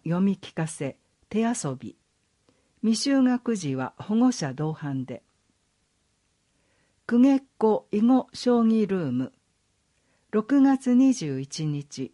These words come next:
日曜、午前十時から十一時三十分。小中学生。おもちゃの病院。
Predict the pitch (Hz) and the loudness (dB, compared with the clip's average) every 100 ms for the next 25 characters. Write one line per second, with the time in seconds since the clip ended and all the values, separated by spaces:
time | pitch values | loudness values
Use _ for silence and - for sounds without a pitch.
0 | 170 170 170 170 160 143 127 - _ _ | -6 -6 -6 -8 -6 -6 -8 -14 _ _
1 | _ - 277 262 214 147 143 240 233 165 | _ -6 -2 0 0 -2 -2 0 2 0
2 | 143 - 127 131 - - 233 247 226 214 | -8 -8 -6 -6 -8 -2 4 4 4 -2
3 | 156 131 175 156 147 143 - - 117 92 | -6 -6 -2 -2 -2 -6 -10 -12 -12 -12
4 | _ _ _ _ _ _ _ _ - 269 | _ _ _ _ _ _ _ _ -6 -2
5 | 254 247 - 226 208 190 - - 139 131 | 0 -2 -2 0 0 -2 -6 -10 -10 -10
6 | 110 _ _ _ _ _ _ _ _ _ | -10 _ _ _ _ _ _ _ _ _
7 | _ _ _ _ _ _ _ _ _ _ | _ _ _ _ _ _ _ _ _ _
8 | 214 233 285 277 202 147 131 131 170 165 | 2 4 4 2 0 -2 -4 -4 -2 -2
9 | 156 139 127 | -2 -4 -6